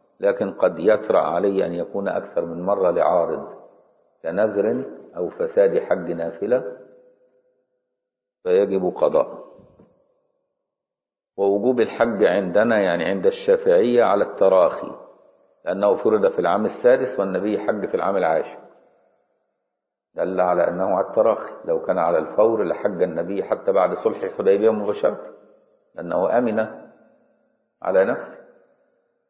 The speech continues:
لكن النبي أخر الحج إلى العام العاشر، فدل على أنه فرض على التراخي، يعني لو بلغت الاستطاعة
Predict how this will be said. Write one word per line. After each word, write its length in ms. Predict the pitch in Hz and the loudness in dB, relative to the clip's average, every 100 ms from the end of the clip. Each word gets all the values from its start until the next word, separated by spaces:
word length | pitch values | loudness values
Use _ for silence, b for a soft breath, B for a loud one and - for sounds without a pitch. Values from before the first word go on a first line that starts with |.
| _ _ _ _ _ - | _ _ _ _ _ -6
لكن 460 | 92 95 - 98 | -2 -2 -2 -2
النبي 600 | 95 90 87 104 104 95 | -4 -4 -4 -4 -4 -2
أخر 340 | - - 98 98 | -2 0 2 2
الحج 400 | 85 - 120 - - - - _ _ _ _ _ _ _ - | 2 0 -2 -2 -14 -20 -20 _ _ _ _ _ _ _ -6
إلى 180 | 95 | 0
العام 300 | 95 87 101 | 2 2 2
العاشر، 500 | 90 82 98 120 - | 2 2 2 2 0
فدل 380 | 110 - 104 101 | -2 2 2 4
على 280 | 92 87 82 | 4 4 2
أنه 360 | 90 101 104 90 | 0 -2 -2 -2
فرض 500 | - 110 95 101 92 | 2 2 2 0 2
على 200 | 92 98 | 2 2
التراخي، 600 | - 90 85 82 - - | 2 2 4 4 2 -2
يعني 320 | 85 90 90 | 0 0 0
لو 200 | 92 92 - | 0 0 -4
بلغت 520 | - 95 113 113 98 | -2 2 4 2 2
الاستطاعة 1120 | 95 92 - 90 - 120 120 123 139 - - | 0 0 -6 -6 2 4 4 2 -4 -10 -16